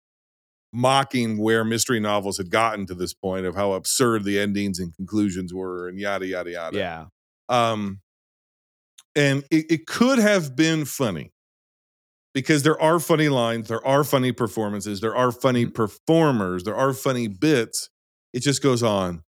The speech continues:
Speaker 1: way too long. And literally, the, at a certain point, whatever laughs you can get out of this,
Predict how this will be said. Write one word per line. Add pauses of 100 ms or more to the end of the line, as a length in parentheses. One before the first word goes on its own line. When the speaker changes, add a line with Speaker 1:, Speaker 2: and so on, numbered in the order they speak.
(140)
Speaker 1:
way
too
long. (460)
And
literally,
the,
at
a
certain
point, (340)
whatever
laughs
you
can
get
out
of
this,